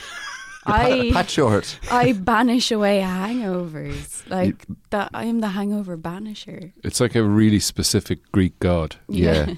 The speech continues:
Speaker 2: The oh my god of hangovers.
Speaker 3: So what constitutes the perfect breakfast roll? This is like <laughs> one of those Sunday magazine supplements.
Speaker 1: Yeah.
Speaker 3: Laura talks about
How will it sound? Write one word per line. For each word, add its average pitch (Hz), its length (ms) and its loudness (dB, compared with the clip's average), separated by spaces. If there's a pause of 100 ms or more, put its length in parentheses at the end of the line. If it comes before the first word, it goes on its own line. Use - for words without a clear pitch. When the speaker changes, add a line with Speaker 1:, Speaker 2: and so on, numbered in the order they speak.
(160)
Speaker 2:
The 80 140 -4
oh 98 200 4
my 92 220 4
god 85 260 4
of 82 80 -2
hangovers. 80 440 0
Speaker 3:
So 139 100 2
what 160 300 2
constitutes 139 760 0 (500)
the 135 140 2
perfect 120 500 -2
breakfast 127 460 0
roll? 110 160 4
This 151 120 -2
is 175 120 0
like 160 160 2
<laughs> - 180 -10
one - 140 -12
of 180 60 4 (120)
those - 80 -6
Sunday 139 800 4 (260)
magazine 135 640 2
supplements. 143 540 -2
Speaker 1:
Yeah. 240 420 -2 (280)
Speaker 3:
Laura 127 300 4
talks 104 320 0
about 127 260 0